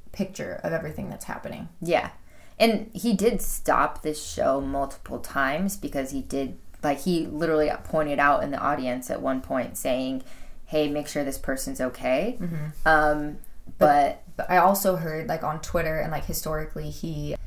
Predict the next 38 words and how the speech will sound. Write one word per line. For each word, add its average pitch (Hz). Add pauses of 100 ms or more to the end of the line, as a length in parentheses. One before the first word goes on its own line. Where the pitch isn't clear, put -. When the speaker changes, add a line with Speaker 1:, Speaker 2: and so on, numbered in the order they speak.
(220)
Speaker 1:
he 180
really 160 (340)
Speaker 2:
gets -
the -
crowd -
going. 190
Speaker 1:
incites 165
his, 156 (280)
his 175
crowd. -
He's -
like, 147
Speaker 2:
Yeah. - (160)
Speaker 1:
"Break 170
through 175
security, 160
do 165
whatever 160
you 160
got 156
to 160
do 160
to 156
get 151
here." 226
So 156
on 160
that 247
note, 165
he 190
Speaker 2:
Yeah. -
Speaker 1:
could 190
be -
blamed, -
because 170
that's 160
just 151
causing -